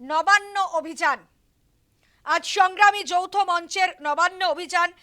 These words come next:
অভিযানে সংগ্রামী যৌথ মঞ্চ ছাড়াও রয়েছে একাধিক সংগঠন, বঞ্চিত চাকরিহারা, চাকরি প্রার্থী, চাকরিজীবী সংগঠনও। নবান্ন সংলগ্ন সমস্ত রাস্তাতেই মোতায়েন রয়েছে পুলিশ।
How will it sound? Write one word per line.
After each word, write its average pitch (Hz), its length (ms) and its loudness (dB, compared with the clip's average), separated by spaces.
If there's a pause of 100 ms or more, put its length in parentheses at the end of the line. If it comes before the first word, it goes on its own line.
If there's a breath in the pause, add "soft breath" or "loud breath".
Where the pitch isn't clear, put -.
(180 soft breath)
অভিযানে 370 640 0
সংগ্রামী 339 540 -4
যৌথ 302 300 -8
মঞ্চ 359 420 -4 (500)
ছাড়াও 330 380 2
রয়েছে 311 320 -2 (100)
একাধিক 302 480 -6
সংগঠন, 311 600 -6 (360 soft breath)
বঞ্চিত 370 400 -6
চাকরিহারা, 349 760 -2
চাকরি 330 360 -2
প্রার্থী, 339 420 -2
চাকরিজীবী 330 680 -6
সংগঠনও। 277 680 -6 (2000)
নবান্ন 349 440 2
সংলগ্ন 359 600 0
সমস্ত 381 540 -6
রাস্তাতেই 370 600 -4
মোতায়েন 330 500 -2
রয়েছে 320 320 -6
পুলিশ। 311 360 -10